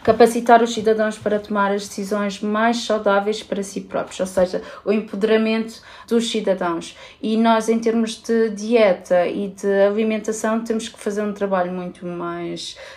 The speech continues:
concertado, no sentido de garantir que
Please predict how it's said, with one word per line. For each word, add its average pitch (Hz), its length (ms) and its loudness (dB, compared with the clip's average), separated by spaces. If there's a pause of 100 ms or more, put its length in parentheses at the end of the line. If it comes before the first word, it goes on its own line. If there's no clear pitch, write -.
(100)
concertado, 220 920 0
no 240 180 -4
sentido 233 600 -4
de 202 80 -12
garantir 220 640 0 (220)
que 240 260 2